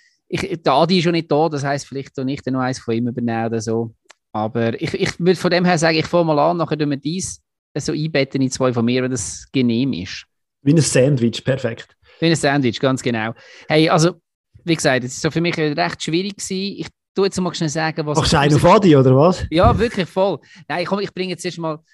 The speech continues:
Speaker 1: ich habe zwei besonders geile. Das eine trägt den Namen René Fanek.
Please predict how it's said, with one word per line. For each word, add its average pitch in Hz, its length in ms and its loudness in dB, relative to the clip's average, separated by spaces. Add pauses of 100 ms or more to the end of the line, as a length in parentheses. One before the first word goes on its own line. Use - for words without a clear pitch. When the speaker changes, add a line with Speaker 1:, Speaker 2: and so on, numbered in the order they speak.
(200)
Speaker 1:
ich 151 100 -8
habe 160 100 0
zwei 160 320 -2 (240)
besonders 170 400 0
geile. 113 520 0
Das - 100 -8
eine 208 580 0 (300)
trägt 151 300 0
den 147 80 0
Namen 151 260 0
René 135 380 -2
Fanek. 120 560 -6